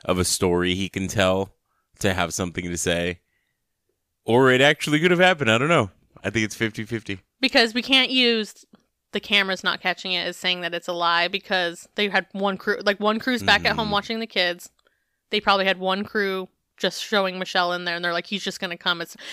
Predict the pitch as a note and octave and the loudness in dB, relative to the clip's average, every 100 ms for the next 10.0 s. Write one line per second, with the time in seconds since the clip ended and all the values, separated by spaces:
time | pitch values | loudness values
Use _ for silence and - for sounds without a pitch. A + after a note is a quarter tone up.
0 | - C#4+ C#4 D4+ D4 B3 G3+ G3 - F#3 | 0 2 6 6 6 4 4 2 2 -6
1 | F#3+ G3 F#3 - E3 - F3+ G3+ A#3 - | -6 -2 -2 -4 -6 2 4 4 2 -4
2 | - F#2+ G2 F#2+ E2 - _ _ _ _ | -10 -6 -4 -4 -8 -14 _ _ _ _
3 | _ _ _ - G3 F#3 F3+ - F#3 F3+ | _ _ _ -4 2 4 4 2 2 0
4 | _ _ - A3 G#3 F#3+ - G3+ C4 B3+ | _ _ 2 4 6 4 4 2 4 4
5 | A3 G#3+ G#3 G3+ F#3+ F#3 F3+ F3+ F3 - | 4 2 2 4 2 4 2 0 -2 -2
6 | G3+ F#3+ G3+ G3 - G#3 G3 F3+ E3+ E3+ | -4 -4 -4 -6 -4 -4 -2 -4 -4 -2
7 | D#3 - - - F#3 F3 - - - E3 | -4 -6 -10 -6 0 0 0 -6 -4 -4
8 | E3+ _ - - E2 C#2+ - - B2+ A#2+ | -4 _ -20 -16 -16 -16 -20 -10 0 2
9 | A2 A2+ C3 C#3 - C#3+ D3 B2+ A#2 _ | 2 0 0 -2 2 4 4 4 2 _